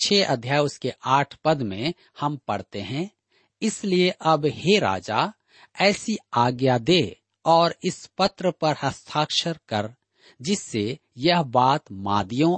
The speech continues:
और फारसियों की अटल व्यवस्था के अनुसार बदली न जा सके।" मेरे मित्रों, तीसरा राज्य पीतल का राज्य होगा और उसमें सारी पृथ्वी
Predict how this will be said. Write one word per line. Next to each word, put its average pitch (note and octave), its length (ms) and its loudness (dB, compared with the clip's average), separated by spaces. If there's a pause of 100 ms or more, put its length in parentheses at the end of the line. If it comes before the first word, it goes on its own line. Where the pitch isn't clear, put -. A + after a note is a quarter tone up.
और C#3 380 4 (280)
फारसियों F#3+ 540 0
की F3+ 240 -6
अटल D#3 460 0
व्यवस्था C#3 500 -2
के C3+ 220 -4
अनुसार C3 680 2 (260)
बदली C#3 540 0
न A#2+ 280 0
जा A2 300 -2
सके।" G#2+ 500 -8 (840)
मेरे G#3 260 4
मित्रों, D3 420 -2 (180)
तीसरा A3 440 0
राज्य C#3 640 0 (160)
पीतल G#3+ 340 -2
का D3+ 240 2
राज्य A2+ 420 2
होगा G#2+ 600 -4
और A#2 480 4
उसमें A2+ 480 -4 (340)
सारी G3 500 0
पृथ्वी D3 580 -2